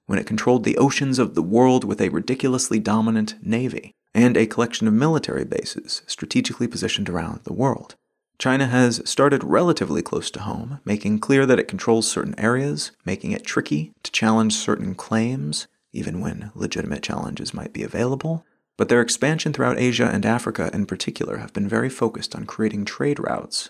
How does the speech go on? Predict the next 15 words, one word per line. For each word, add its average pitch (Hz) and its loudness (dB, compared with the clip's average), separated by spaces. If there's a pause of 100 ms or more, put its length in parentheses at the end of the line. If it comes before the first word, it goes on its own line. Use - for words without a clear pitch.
(140)
that - -6
they 101 2
own, - -4 (240)
including 107 0 (180)
first - -2
dibs 107 0
on 101 -2
all 107 2
kinds 107 2
of - -4
vital 101 -2
assets, - -8 (260)
like - -8
raw 107 6
materials, - 2